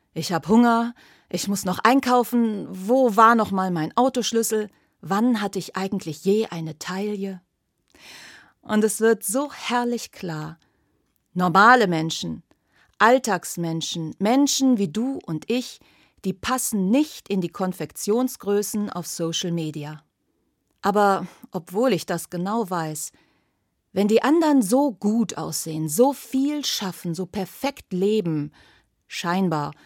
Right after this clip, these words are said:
macht es mich trotzdem unsicher. Und ich weiß ziemlich genau, dass es Männern genauso geht.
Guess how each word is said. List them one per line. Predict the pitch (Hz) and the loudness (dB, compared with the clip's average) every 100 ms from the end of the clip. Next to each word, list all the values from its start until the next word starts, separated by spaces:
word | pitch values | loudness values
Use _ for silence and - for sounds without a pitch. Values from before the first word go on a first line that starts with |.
| _ _ _ _ - - | _ _ _ _ -20 -6
macht | 190 - | -6 -6
es | 175 - | -10 -2
mich | 214 269 - | -2 -2 -4
trotzdem | 214 214 - 185 | -6 -6 -6 -8
unsicher. | - 180 170 143 - - - _ _ _ _ _ _ _ | -6 -4 -4 -6 -12 -16 -16 _ _ _ _ _ _ _
Und | 226 233 | -10 -10
ich | - | -6
weiß | 180 175 - | -4 -4 -4
ziemlich | 240 214 - | -2 -2 -2
genau, | 185 180 202 208 | -4 0 2 0
dass | 165 | -4
es | 165 165 | -4 -4
Männern | 180 185 175 | -2 -2 -2
genauso | 151 147 156 147 139 | -2 -4 -4 -8 -12
geht. | 147 - _ | -16 -18 _